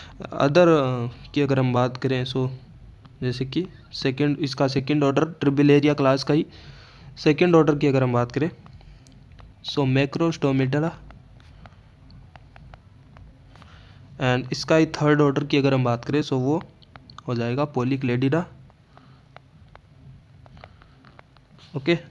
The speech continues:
And फोर्थ ऑर्डर की अगर हम बात करें, so, वो हो जाएगा Prolecithophora, ओके। And यहाँ पे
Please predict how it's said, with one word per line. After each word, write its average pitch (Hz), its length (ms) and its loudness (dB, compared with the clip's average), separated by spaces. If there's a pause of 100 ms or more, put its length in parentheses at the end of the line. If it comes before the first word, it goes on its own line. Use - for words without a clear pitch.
And 123 240 0
फोर्थ 160 320 0
ऑर्डर 139 240 0
की 139 140 0
अगर 131 180 0
हम 127 140 -4
बात 123 220 -2
करें, 143 220 -4 (560)
so, 175 180 0 (360)
वो 143 80 -4
हो 127 100 -2
जाएगा 117 340 -6 (1900)
Prolecithophora, 135 1300 -4 (1900)
ओके। 135 240 -4 (800)
And 185 160 2
यहाँ 147 260 4
पे 214 340 0